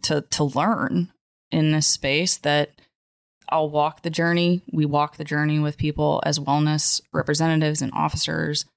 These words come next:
but we're not saving anyone. We're not fixing anyone. That's, that's their journey. We're just lucky enough to get to walk it with them.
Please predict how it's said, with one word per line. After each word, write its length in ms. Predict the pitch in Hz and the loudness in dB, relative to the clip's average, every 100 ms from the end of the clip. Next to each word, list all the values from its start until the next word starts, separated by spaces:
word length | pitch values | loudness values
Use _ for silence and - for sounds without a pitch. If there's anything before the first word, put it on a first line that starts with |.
| _ _ _ _ - | _ _ _ _ -2
but 180 | 156 | 0
we're 140 | - 180 | 2 2
not 200 | 185 - | 0 0
saving 480 | - 160 160 156 156 | -2 0 2 2 4
anyone. 600 | 156 160 160 160 170 170 | 4 4 4 4 2 2
We're 120 | 156 | 0
not 180 | 151 - | 0 -2
fixing 480 | - 165 - 147 147 | -4 -4 0 2 4
anyone. 560 | 143 135 131 123 - - - | 4 2 2 0 -4 -6 -4
That's, 340 | 143 - - - | -4 -2 -4 -2
that's 220 | 147 143 | -4 -2
their 340 | - 147 151 151 | -4 0 2 2
journey. 440 | 147 135 151 190 | 0 0 2 4
We're 240 | 180 151 151 | 4 2 2
just 280 | 147 139 | 2 2
lucky 300 | 131 139 - | 0 -4 -2
enough 220 | 135 131 - | -2 -2 -4
to 100 | 143 | -4
get 220 | 139 - - | -4 -6 -10
to 120 | - | -4
walk 260 | 131 135 135 | 0 0 -2
it 100 | - | -6
with 260 | - - - | -6 -6 -8
them. 340 | - - - | -8 -8 -8